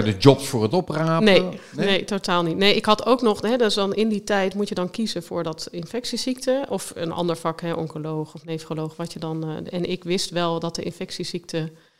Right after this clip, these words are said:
Speaker 1: eh, dat daar niet de banen voor het opragen lagen, maar ik dacht, ja, ik vind dat wel echt het leukste binnen de interne geneeskunde. Je kunt daar echt mensen beter maken, want een antibiotica of i-, en er op tijd bij zijn en je hebt gewoon iets in handen waarmee je echt mensen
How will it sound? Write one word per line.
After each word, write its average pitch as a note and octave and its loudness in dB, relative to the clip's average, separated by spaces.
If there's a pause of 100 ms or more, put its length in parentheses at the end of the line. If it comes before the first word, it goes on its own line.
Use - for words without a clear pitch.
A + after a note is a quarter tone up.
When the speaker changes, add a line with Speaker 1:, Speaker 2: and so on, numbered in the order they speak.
(480)
Speaker 1:
eh, E3+ -6 (180)
dat F3 -10
daar E3 -6
niet G3 -4
de F3+ -8
banen E3+ -4
voor F3 -8
het - -6
opragen F#3+ -4
lagen, F#3 -6
maar E3+ -4
ik E3+ -12
dacht, E3 -12
ja, D3+ -10
ik D3 -14
vind D#3+ -20
dat D#3 -14
wel E3 -6
echt F3 -12
het - -10
leukste E3+ -6
binnen E3+ -4
de D#3 -4
interne D#3 -6
geneeskunde. G3+ -16 (520)
Je E3+ -20
kunt F3 -10
daar - -10
echt - -18
mensen F3+ -6
beter F#3+ -4
maken, G3 -8 (220)
want F3 -18
een F3+ -20
antibiotica F3+ -12
of - -10
i-, - -14
en G#3 -18
er - -8 (100)
op - -20
tijd G3+ -2
bij F#3 -2
zijn E3 -6
en F3+ -6
je F3+ -6
hebt F#3 -8
gewoon F3 -8
iets - -6
in F#3 -4
handen F3 -4
waarmee F3 -4
je E3 -4
echt - -10
mensen E3 -8